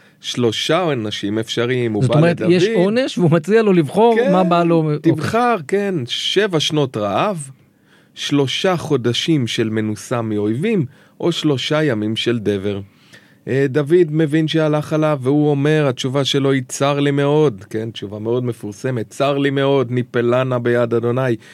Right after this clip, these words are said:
Speaker 1: כי רבים רחמיו, וביד אדם אל אפולה." אה, "שלושת הווילונות מבאסים לאללה, אבל אני
Speaker 2: כן.
Speaker 1: מעדיף את העונש השלישי."
Speaker 2: מעניין מה היו
Speaker 1: אלוהים.
Speaker 2: הטיעונים לעונש של הסניגורים
Speaker 1: כן.
Speaker 2: והקטגורים שם
Speaker 1: כן.
Speaker 2: במשפט הזה, אבל נגיד, אוקיי.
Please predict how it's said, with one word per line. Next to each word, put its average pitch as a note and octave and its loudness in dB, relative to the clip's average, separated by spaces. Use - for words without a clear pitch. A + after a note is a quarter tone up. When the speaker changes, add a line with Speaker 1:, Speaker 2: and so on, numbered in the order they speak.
Speaker 1:
כי B2+ -2
רבים B2+ 2
רחמיו, A#2+ -2
וביד C#3 2
אדם C#3 0
אל C3 0
אפולה." D#3 2
אה, B2 2
"שלושת D3 0
הווילונות C3 0
מבאסים A#2+ 0
לאללה, C#3 0
אבל A#2 -4
אני B2 0
Speaker 2:
כן. B2+ -2
Speaker 1:
מעדיף B2+ 0
את - -4
העונש A#2 -2
השלישי." A#2+ -2
Speaker 2:
מעניין B2+ 2
מה C#3+ 4
היו C#3+ 4
Speaker 1:
אלוהים. D#3 4
Speaker 2:
הטיעונים E3 6
לעונש D#3 2
של C3+ 0
הסניגורים C#3 2
Speaker 1:
כן. C#3 2
Speaker 2:
והקטגורים C#3 2
שם C#3 -2
Speaker 1:
כן. A#2+ -2
Speaker 2:
במשפט A#2 -2
הזה, F3 0
אבל B2+ -2
נגיד, D#3+ 0
אוקיי. D#3+ 0